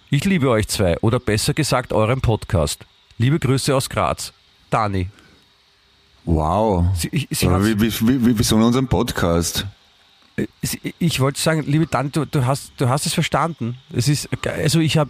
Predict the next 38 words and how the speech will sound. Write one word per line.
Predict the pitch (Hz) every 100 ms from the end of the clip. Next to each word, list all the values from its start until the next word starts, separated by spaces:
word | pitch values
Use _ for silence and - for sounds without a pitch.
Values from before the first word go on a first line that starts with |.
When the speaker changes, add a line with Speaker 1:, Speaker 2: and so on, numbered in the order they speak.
| -
Speaker 1:
wirklich | 160 151 156 156
noch | 151
selten | 135 139 165
so | 165
ein, | 147
so | 143
ein | 151 131
wunderbar | 165 180 147 -
formuliertes, | 170 156 143 143 - 143 - - - - - -
äh, | - -
wunderschönes | 135 185 180 - 151 165
E-Mail | 127 202 147
gelesen. | 135 101 98 104 107 - _ _ _ _ _ _ _ - - - _ _ - - _ _ -
Speaker 2:
Ja, | 92
aber | 87 95 87 - _ - _ -
ich | 113 95
war | 85
mal | 107
verliebt | 113 107 131
in | 107
eine | 92
Dani | 78 73 80
aus | 80
Graz. | - 76 78
Glaubst | 98 -
du, |
ist | - -
das | 80
die? | - 123 170 - _ _
Speaker 1:
Ich | 95 87
weiß | 90
es | 127
nicht. | 120 110 - - _ _ _ _ _ _ _ _ _ _ _ _ _ _ _ _ -
Speaker 2:
Die | 85
war |
irrsinnig | 98 92 123 127
hübsch, | 101 120 - - -
blond | - 78 82 101 92